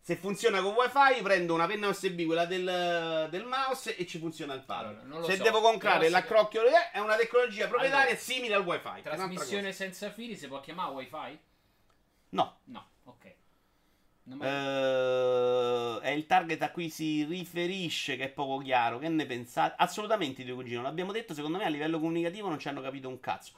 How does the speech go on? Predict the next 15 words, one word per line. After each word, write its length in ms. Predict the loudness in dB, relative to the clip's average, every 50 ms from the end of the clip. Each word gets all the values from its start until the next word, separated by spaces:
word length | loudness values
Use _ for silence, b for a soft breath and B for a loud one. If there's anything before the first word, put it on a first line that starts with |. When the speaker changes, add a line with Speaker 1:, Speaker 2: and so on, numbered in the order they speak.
| B B B B
Speaker 1:
E 80 | -4
non 140 | -2 -2 0
sono 180 | 0 0 -2 0
sicurissimo 520 | -2 0 0 2 0 0 -2 -4 -4 -4
che 60 | -2
loro 320 | -2 -2 0 0 0 -2 -2
ci 80 | -4
abbiano 300 | -6 -6 -6 -6 -6 -6 -6
bene 220 | -6 -6 -6 -6
in 120 | -6 -6 -6
mente 480 | -6 -6 -6 -8 -10 -8 -6 -6 -6
dove 180 | -6 -6 -6 -6
vogliono 340 | -4 -6 -6 -6 -8 -10 -10
andare. 240 | -12 -10 -10 -8
Speaker 2:
Però 520 | -8 -8 -8 -8 -10 -12 -12 -14 -16 -18